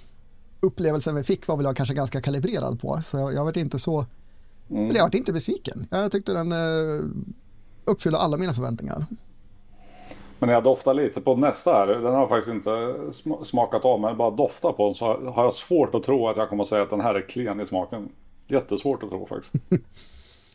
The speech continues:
Speaker 1: Och då är det ju då Kavalan från King Car Company, har jag för mig att de heter, ägarna,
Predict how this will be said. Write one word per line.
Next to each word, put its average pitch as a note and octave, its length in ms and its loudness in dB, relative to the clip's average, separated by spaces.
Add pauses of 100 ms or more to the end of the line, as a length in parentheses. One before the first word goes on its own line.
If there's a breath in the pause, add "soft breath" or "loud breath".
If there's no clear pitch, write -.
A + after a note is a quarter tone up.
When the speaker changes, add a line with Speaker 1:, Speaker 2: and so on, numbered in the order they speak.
(160 loud breath)
Speaker 1:
Och E3 140 2
då E3 140 4
är D#3 160 4
det D3+ 60 4
ju D3 60 0
då C3+ 180 0 (220)
Kavalan C3 680 0 (200)
från C#3+ 320 -2
King D#3+ 460 -2
Car D3 300 0
Company, D#3+ 600 -2
har C3+ 80 0
jag C3 80 -2
för D3 120 -2
mig C3+ 100 -2
att B2 60 -6
de C3 120 -2
heter, C3+ 400 -2
ägarna, C3 320 -4